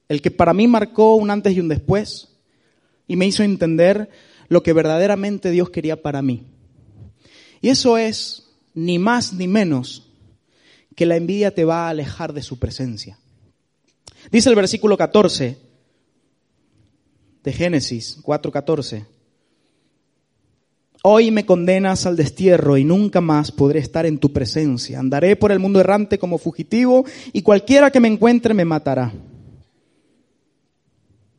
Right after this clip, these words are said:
El versículo quince dice, "No será así", replicó el Señor, "el que mate a Caín será castigado siete veces". Entonces el Señor le puso una marca.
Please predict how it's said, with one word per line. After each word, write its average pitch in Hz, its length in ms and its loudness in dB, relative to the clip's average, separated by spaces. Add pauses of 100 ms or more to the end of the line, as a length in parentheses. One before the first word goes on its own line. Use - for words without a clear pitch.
(640)
El 147 80 -8
versículo 151 440 2
quince 160 280 -4
dice, 151 180 -6
"No 170 100 -4
será 170 220 -4
así", 170 240 -8
replicó 165 360 -2
el 151 60 0
Señor, 156 420 -4 (280)
"el 147 80 -6
que 151 100 0
mate 185 220 0
a 185 40 0
Caín 185 220 -2
será 170 240 -2
castigado 156 440 -4
siete 180 360 -6
veces". 135 480 -8
Entonces 151 360 -6
el 147 100 -2
Señor 143 400 -2 (320)
le 127 100 -10
puso 139 340 -8
una 131 280 -8
marca. 123 760 -10